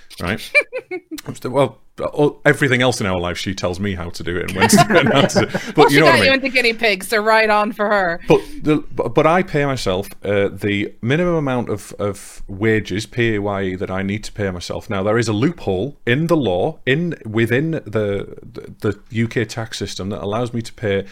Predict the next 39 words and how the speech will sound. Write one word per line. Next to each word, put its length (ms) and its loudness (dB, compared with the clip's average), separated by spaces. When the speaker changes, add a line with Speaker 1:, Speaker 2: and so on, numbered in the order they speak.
Speaker 1:
no, 560 0
I 60 -18
think 500 -2
it's 240 -6
no 460 0
employer's 760 0
national 420 -8
insurance 680 -8
or 240 2
employees, 500 -2
or 80 -2
maybe 220 0
even 160 -4
both, 540 -2
but 120 4
I 100 2
still 460 0
officially 760 -2
contribute 520 -2
towards 440 -2
the 100 -2
national 340 -4
insurance. 600 -4
So 340 -2
I 60 0
get 320 0
all 160 0
of 100 -6
my 140 -4
national 220 -8
insurance 200 -10
credits 380 -4
or 40 -6
whatever 360 -4
it 100 -4
is. 240 -8
Now 80 0
that 240 2
is, 280 -4